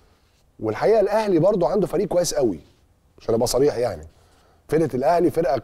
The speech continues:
محترمه. الفرقتين مستواهم قريب جدًا من بعض، وانا في رايي، آه، يعني،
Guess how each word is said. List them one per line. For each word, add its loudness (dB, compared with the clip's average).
محترمه. -2
الفرقتين 2
مستواهم 2
قريب 2
جدًا 0
من 0
بعض، -2
وانا 2
في -4
رايي، 2
آه، -2
يعني، 0